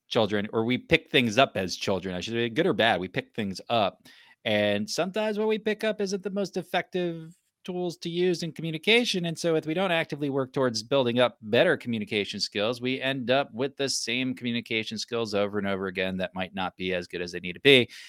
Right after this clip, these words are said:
And unfortunately, that leads to huge costs in our personal and business lives. It's why it's such a freaking important skill for people to focus on. And it's what we'd like to zero in on as one of the top skills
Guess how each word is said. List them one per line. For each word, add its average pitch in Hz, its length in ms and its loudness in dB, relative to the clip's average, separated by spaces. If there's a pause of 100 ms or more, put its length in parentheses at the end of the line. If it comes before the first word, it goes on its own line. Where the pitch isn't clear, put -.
(140)
And 107 120 2
unfortunately, 104 640 2
that 98 160 4
leads 95 240 -2
to 95 260 0
huge 117 360 0
costs 95 340 2
in 95 40 -4
our 90 100 -2
personal 92 360 -2
and 85 100 -4
business 85 300 -6
lives. 85 240 -4
It's 101 160 -8
why 98 340 0
it's - 180 -2
such - 260 2
a 95 60 -6
freaking - 460 -10
important 95 520 -6
skill 101 340 2
for 95 160 -8
people - 280 -8
to - 60 -4
focus 143 400 2
on. 90 160 -2 (380)
And 101 80 0
it's 110 140 -4
what 110 120 0
we'd 107 240 0
like 95 180 0
to 98 100 -8 (320)
zero 101 260 2
in 95 120 0
on 98 140 0
as 95 180 -4
one 101 100 -2
of 95 120 -6
the - 100 -6
top - 340 -10
skills 131 420 4